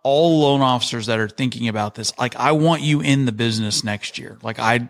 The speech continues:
I'm not scared of competition. It's better for all of us. I think it's the good ones I want to stick around. So I want to see you succeed. I want to see you win. Um, and so let's do that, right? And so all we're saying is be thinking about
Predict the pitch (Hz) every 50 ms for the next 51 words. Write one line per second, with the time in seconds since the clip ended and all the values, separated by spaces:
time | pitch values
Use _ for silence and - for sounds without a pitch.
0 | - - 120 120 123 127 123 123 120 - - - 127 120 117 113 113 120 113 110
1 | 107 - - 113 107 - 117 110 110 113 107 104 - - 113 113 110 110 104 -
2 | 113 110 107 107 107 104 107 107 104 - - - - - - - - - - -
3 | 113 - - 117 110 - 107 - - - - - 123 104 110 120 117 113 113 113
4 | 113 110 107 - - 107 107 107 107 107 107 107 - - - - - - - 113
5 | - 107 101 101 101 101 101 - 120 117 113 123 127 131 135 139 135 123 - 120
6 | - - - 127 120 117 110 113 110 - - 117 - - - - 113 110 107 107
7 | 104 107 104 107 107 110 107 - 117 107 - - 117 107 104 104 104 104 101 107
8 | 107 107 107 104 104 107 - - - - - - - - - - 113 107 104 101
9 | 98 98 98 98 98 98 101 101 104 _ _ _ _ _ - 120 120 113 - -
10 | 139 127 147 139 - - 113 131 135 127 107 101 107 104 107 104 110 117 113 113
11 | - 143 135 - - 135 147 160 180 175 165 147 151 139 - - - 139 127 123
12 | 120 117 113 110 110 107 110 113 113 104 - - - - - _ - - 117 143
13 | 151 151 - - - - 147 151 151 - 139 147 131 123 120 107 117 113 107 107
14 | 107 107 107 113 -